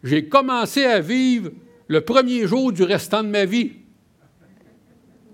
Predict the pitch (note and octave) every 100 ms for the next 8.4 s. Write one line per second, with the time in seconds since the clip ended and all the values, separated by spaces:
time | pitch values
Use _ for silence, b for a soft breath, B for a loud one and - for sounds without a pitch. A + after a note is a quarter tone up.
0 | - _ - - _ - - - _ _
1 | _ _ D3 F#3 G3 - G#3+ B3+ C4+ -
2 | _ _ _ C3 D3+ D#3 A3 A#3 F3+ D#3
3 | D3 D3+ F3+ A3 - _ _ _ _ _
4 | _ - F#3 G3+ G3 A#3 G#3 A3+ C4+ C4
5 | - - _ _ b b b b G#2+ D3
6 | B3 - G3 F3+ F#3 D#3+ A3+ A3 D#3 C#3+
7 | - A#3+ A#3 E3 E3 E3+ D3+ D3+ C#3+ D3
8 | B2 D3+ G#3 A3+